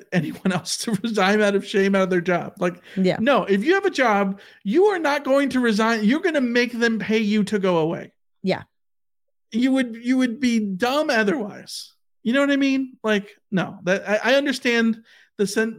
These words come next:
Speaker 1: the, the sentiment, but that's, that's not how it works.
Speaker 2: Oh, uh, for the records, it was a third and nine. U S C completed a pass, so it was fourth and four. So it probably
Speaker 1: Yeah.
Speaker 2: was more reasonable
Speaker 1: Yeah, you're right.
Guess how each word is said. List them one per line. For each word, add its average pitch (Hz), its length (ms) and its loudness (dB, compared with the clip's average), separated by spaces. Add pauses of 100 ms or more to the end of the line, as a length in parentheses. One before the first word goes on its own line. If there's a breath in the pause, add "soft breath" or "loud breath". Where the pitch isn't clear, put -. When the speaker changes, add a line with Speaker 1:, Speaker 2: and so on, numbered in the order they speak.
(120)
Speaker 1:
the, 185 240 0
the 185 260 0
sentiment, 214 560 -2
but 196 80 -10
that's, 196 200 -2 (160)
that's 214 200 -4
not 226 160 -2
how 180 120 -2
it - 100 -10
works. - 260 -16 (200 loud breath)
Speaker 2:
Oh, 208 220 2
uh, 220 220 0
for 302 200 0
the 240 120 0
records, 180 400 0
it 190 60 2
was 208 140 0
a 208 40 -4
third 240 200 0
and 196 120 4
nine. 180 480 2 (520)
U 208 100 0
S 190 80 -2
C 214 100 -2
completed 190 420 0
a 160 60 -2
pass, 160 360 -2
so 170 80 -4
it - 40 -2
was 175 120 -4
fourth 220 240 -2
and 180 160 -2
four. 90 340 -4
So 240 340 2
it - 220 -2
probably 349 300 2
Speaker 1:
Yeah. 214 120 4
Speaker 2:
was 196 140 -4
more 185 280 2
reasonable 190 600 2
Speaker 1:
Yeah, 214 80 -2
you're 151 180 -4
right. 143 140 -6